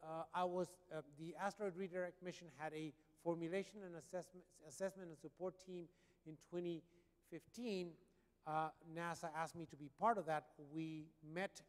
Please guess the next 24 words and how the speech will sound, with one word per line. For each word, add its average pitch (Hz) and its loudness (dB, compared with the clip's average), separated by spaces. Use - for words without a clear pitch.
and 156 -8
developed 180 2
this 170 2
report, 165 0
and 156 -12
we 160 -4
published 175 0
it 160 0
in 160 -8
early 170 4
twenty 165 -6
sixteen. 208 -2
Um, 160 4
it, 175 4
a, 180 -2
asteroid 180 0
redirect 170 -2
mission 165 -8
is 143 -14
now 160 -6
selecting 160 -8
an 139 -14
investigation 156 -10
team 202 -10